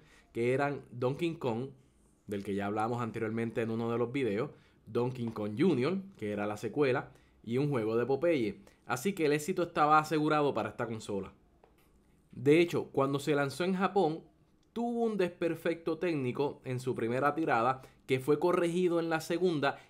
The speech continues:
y es cuando hacen esa segunda tirada,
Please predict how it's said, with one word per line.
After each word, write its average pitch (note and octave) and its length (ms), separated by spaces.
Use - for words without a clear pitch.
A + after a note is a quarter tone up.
y D#3 200
es G3+ 320
cuando D3 440
hacen F#3+ 440
esa E3 300
segunda E3+ 560
tirada, C3 560